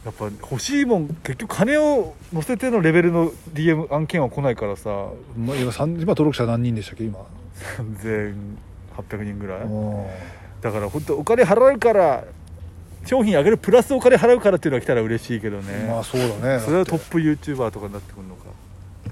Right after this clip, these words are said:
Speaker 2: だってあなたがフリー中のフリーだからね。そのまんまもう全部ね。
Speaker 1: そうです、本当に。
Speaker 2: うん。
Speaker 1: 直で全て俺が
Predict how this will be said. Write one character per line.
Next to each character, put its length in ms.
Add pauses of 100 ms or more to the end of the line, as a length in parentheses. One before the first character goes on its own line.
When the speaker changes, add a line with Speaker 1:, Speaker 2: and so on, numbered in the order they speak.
(140)
Speaker 2:
だ 60
っ 20
て 100
あ 20
な 80
た 80
が 60
フ 200
リ 100
ー 40
中 140
の 80
フ 120
リ 80
ー 20
だ 80
か 80
ら 80
ね。 120 (160)
そ 120
の 80
ま 60
ん 80
ま 100
も 140
う 40
全 120
部 180
ね。 80 (360)
Speaker 1:
そ 100
う 40
で 80
す、 140
本 160
当 140
に。 200
Speaker 2:
う 40
ん。 20 (1300)
Speaker 1:
直 220
で 100
全 240
て 160
俺 220
が 160